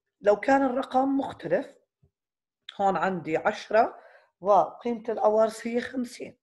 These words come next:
فرح يحكي لي خمسين أقل من أو يساوي أربعين خطأ، فخمسين أكبر من أربعين صحيحة، رح يضرب الآن عشرة ضرب أربعين اللي هي أربعمية، زائد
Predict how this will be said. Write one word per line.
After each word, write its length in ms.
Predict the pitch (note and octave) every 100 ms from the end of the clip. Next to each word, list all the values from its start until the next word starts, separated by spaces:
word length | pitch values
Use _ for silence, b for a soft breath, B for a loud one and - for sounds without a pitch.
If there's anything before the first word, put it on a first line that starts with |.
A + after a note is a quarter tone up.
| b b b b b -
فرح 140 | G#3+
يحكي 320 | - - - F3+
لي 60 |
خمسين 420 | E3+ G3+ G3 C4
أقل 240 | A#3 - A#3
من 100 | A3+
أو 120 | G3+
يساوي 280 | F#3+ F#3+ F#3
أربعين 320 | F3 F3+ E3+
خطأ، 500 | - - - A3+ - b b b _
فخمسين 920 | - G#3 F3+ - - G3 F#3+ B3+ A3
أكبر 340 | - B3 G#3+ G3+
من 100 | G3+
أربعين 320 | F3+ F3 E3+
صحيحة، 600 | - - G3+ G3+ A3+ C#4+ B B B -
رح 120 | -
يضرب 300 | G3 F#3 E3
الآن 300 | E3 C#3+ C#3+
عشرة 460 | F3 - - E3+
ضرب 440 | C#3 C#3+ G3 G3 -
أربعين 720 | F3 D#3+ D#3+ E3+ F#3 C4 - -
اللي 120 | D#3
هي 180 | E3 D#3+ F#3+
أربعمية، 680 | G3+ F#3 F3 E3 D#3+ D4 B B B B
زائد 380 | - A3 - -